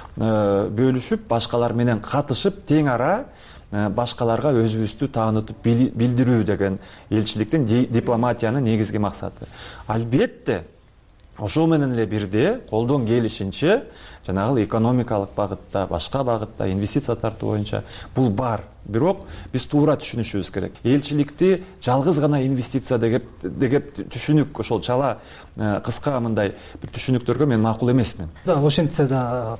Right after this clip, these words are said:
Speaker 2: Кыргызстанга инвестиция салууга кызыктар, э, ошо британиялык инвесторлор барбы? Ошо экономикалык кызматташтыктын өңүтүн кандай көрөсүз сиз?
Speaker 1: Эми мына мен өзүм ушул жака келип калганым, э, бул инвестор менен келдим.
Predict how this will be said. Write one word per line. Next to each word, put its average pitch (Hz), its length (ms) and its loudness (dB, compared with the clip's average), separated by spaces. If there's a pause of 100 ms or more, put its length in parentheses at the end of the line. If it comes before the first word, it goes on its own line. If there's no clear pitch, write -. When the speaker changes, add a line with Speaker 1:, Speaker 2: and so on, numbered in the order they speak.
(120)
Speaker 2:
Кыргызстанга 165 720 2
инвестиция 165 640 2
салууга 160 420 2 (100)
кызыктар, 151 420 0 (120)
э, 107 280 -4
ошо 113 220 -8
британиялык 139 580 2
инвесторлор 139 600 2
барбы? 156 380 2
Ошо 113 200 -6
экономикалык 143 580 2
кызматташтыктын - 1300 -2
өңүтүн 147 380 2
кандай 156 260 2
көрөсүз 156 180 2 (200)
сиз? - 220 -10 (520)
Speaker 1:
Эми 147 220 6
мына 139 460 4
мен 131 220 2
өзүм 120 300 2
ушул 110 180 -6
жака 104 160 -2
келип 110 260 0
калганым, 107 540 0 (160)
э, 95 380 0
бул 107 300 0
инвестор 110 560 2
менен 90 240 0
келдим. 92 380 -2